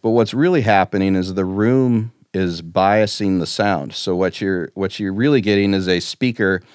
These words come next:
that's charging the room, ref-, bouncing sound all over the room. So you're hearing some direct sound from the speaker and a ton of reflective sound from your room, and that combined sound is what you hear.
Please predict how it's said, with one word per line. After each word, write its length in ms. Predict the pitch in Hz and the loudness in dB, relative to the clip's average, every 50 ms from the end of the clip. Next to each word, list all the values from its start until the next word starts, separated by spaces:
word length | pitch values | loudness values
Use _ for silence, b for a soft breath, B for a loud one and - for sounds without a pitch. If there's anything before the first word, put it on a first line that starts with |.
| B B B B B B | B B B B B B
that's 260 | 104 101 95 - - | -2 -2 -2 -2 -6
charging 560 | - - - 123 120 123 123 113 117 107 101 | -10 -2 2 2 2 2 2 2 0 2 2
the 100 | 98 92 | 2 0
room, 460 | 90 98 107 107 101 98 95 95 92 98 | 0 2 2 2 2 2 2 0 0 -2
ref-, 280 | 113 110 101 - - - | -2 -4 -4 -4 -8 -2
bouncing 380 | - 110 110 110 - - 104 92 | 2 2 2 2 0 -2 -4 -4
sound 340 | - - 113 110 101 98 101 | -2 0 2 2 4 4 4
all 220 | 104 110 110 117 | 4 4 4 4
over 180 | 117 113 104 98 | 4 2 2 0
the 120 | 92 90 | 0 2
room. 260 | 95 104 101 95 92 | 2 2 2 0 0
So 140 | - - 95 | -2 -4 -4
you're 140 | 98 104 101 | -2 -4 -2
hearing 280 | 98 107 104 98 92 - | -2 0 0 0 -2 -2
some 220 | - - 95 95 | -2 -2 -2 0
direct 260 | 87 90 95 95 - | 0 0 0 0 -2
sound 260 | - 98 90 92 90 | -2 -2 -2 -2 -2
from 160 | - - 87 85 | -4 -4 -6 -6
the 60 | 80 | -6
speaker 500 | - - - 101 92 - 90 85 85 85 B B B B B B B | -8 -8 -8 -8 -4 -2 -2 -2 -2 -4 B B B B B B B
and 140 | - 95 95 | -6 -4 -4
a 60 | 87 | -4
ton 340 | - - - - 117 120 120 104 | -4 -6 -4 0 0 2 2 2
of 80 | 87 | 0
reflective 500 | 90 85 - - 110 107 104 - 104 90 | -2 -4 -2 0 0 0 0 0 -6 -6
sound 380 | - - 104 87 85 82 85 - | -6 -4 -2 -2 -2 -2 -4 -6
from 160 | - 90 85 | -6 -8 -6
your 140 | 82 85 95 | -4 -2 0
room, 300 | 120 131 117 107 95 95 - | 0 2 2 2 0 0 -2
and 100 | 92 95 | -2 0
that 200 | 98 90 - - | 0 -2 -2 -4
combined 640 | - - 98 85 78 95 98 107 113 107 104 98 - | -10 -8 -8 -2 0 2 2 4 2 2 2 0 -4
sound 480 | - - 95 90 87 85 82 82 80 b b b b b b b | -4 -4 -2 -2 0 -2 -2 -4 -8 b b b b b b b
is 120 | 95 98 | -10 -4
what 220 | 98 101 95 - - | -2 -2 -2 -2 -6
you 80 | 85 | -6
hear. 300 | - 120 113 98 78 - | -2 0 0 0 -2 -2